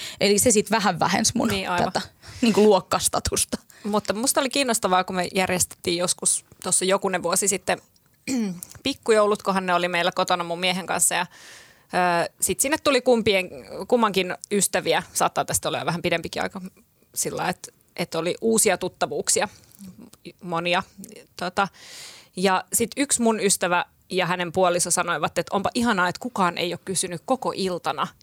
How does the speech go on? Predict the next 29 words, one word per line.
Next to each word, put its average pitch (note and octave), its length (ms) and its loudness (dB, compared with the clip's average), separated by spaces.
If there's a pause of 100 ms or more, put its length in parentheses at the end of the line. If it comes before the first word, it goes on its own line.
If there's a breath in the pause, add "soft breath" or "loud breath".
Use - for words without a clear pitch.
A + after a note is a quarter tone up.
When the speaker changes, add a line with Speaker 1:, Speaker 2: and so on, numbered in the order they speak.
Speaker 2:
että - 160 -6
mitä - 220 2
te C3+ 100 -6
teette - 320 -12
työksenne. A#3 800 2
Speaker 1:
Mm, A3 60 -4 (340)
sehän F3+ 260 4
Speaker 2:
Ja E3+ 40 2
se F3 100 4
on F3 80 4
Speaker 1:
on. D#3+ 100 0
Speaker 2:
niinku F#3 480 2
semmonen, F#3 520 0 (140)
sehän, G3 300 0
sitähän G#3+ 360 0
usein C4 260 2
ensimmäisen G3 520 0
kysytään G#3 500 0
ja F3+ 80 0
sit C4 120 4
Speaker 1:
Kyllä. A3 140 4
Speaker 2:
se G3 40 4
lähtee F#3 340 2
ohjaamaan E3+ 320 0
niitä - 220 -4
Speaker 1:
Niin C4 80 2
on. F4 80 2
Speaker 2:
keskusteluja. F3 420 2 (360 loud breath)
Ja F3+ 200 2